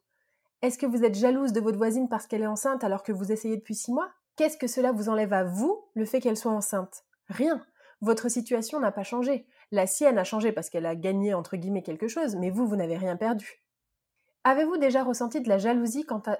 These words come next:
une autre femme, par exemple, parce qu'elle était plus fine, qu'elle avait des abdos, parce qu'elle a réussi mieux sa vie que vous, parce qu'elle a tout ce que vous voulez ? On se dit souvent, « Si j'avais ça, je serais heureuse. Si j'avais sa vie, je serais heureuse. »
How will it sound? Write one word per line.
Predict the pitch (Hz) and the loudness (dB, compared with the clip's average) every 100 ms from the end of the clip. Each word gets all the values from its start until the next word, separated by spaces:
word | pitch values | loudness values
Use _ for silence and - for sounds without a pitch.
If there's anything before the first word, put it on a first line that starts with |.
| - | -4
une | 196 202 | -4 -2
autre | 240 208 | -2 -6
femme, | - 202 269 | -2 0 2
par | 254 240 | 0 0
exemple, | 247 233 302 - - - | 0 0 -2 -6 -20 -10
parce | 190 | -8
qu'elle | - 196 | -2 -4
était | 196 | -4
plus | 185 190 | -6 -8
fine, | 190 - 254 285 277 | -10 -6 -2 0 0
qu'elle | 226 | 0
avait | 185 180 | 0 0
des | 175 185 185 | -4 -2 -2
abdos, | 220 190 247 254 254 247 _ | 0 0 2 4 2 0 _
parce | 175 - | -12 -8
qu'elle | - | -2
a | 180 | -2
réussi | 196 190 - 180 | 0 -4 -6 -4
mieux | 190 262 | -2 0
sa | 262 262 | 2 2
vie | 254 | 2
que | 233 | 0
vous, | 254 233 262 269 - - - | -2 0 -4 -6 -12 -20 -8
parce | 190 - | -6 -2
qu'elle | 196 | 0
a | 175 | 0
tout | - 311 | -2 -6
ce | - | -2
que | |
vous | 247 233 214 | -2 0 2
voulez ? | 220 294 302 _ _ _ _ - | 2 2 -2 _ _ _ _ -2
On | 220 | 0
se | 247 | 2
dit | 226 | 0
souvent, « | 247 285 285 311 - - | 0 2 2 2 -4 -14
Si | - 240 | -6 0
j'avais | 233 233 | 2 2
ça, | 233 - 262 269 | 0 2 2 4
je | 254 214 | 2 -2
serais | - 220 | -2 -2
heureuse. | 226 202 196 | 0 -2 -4
Si | - | -2
j'avais | 214 220 220 | 0 0 2
sa | 220 | 0
vie, | 202 208 240 254 | 0 0 -2 -2
je | 208 | -4
serais | - 208 | -4 -4
heureuse. » | 220 185 180 180 | -2 -4 -6 -10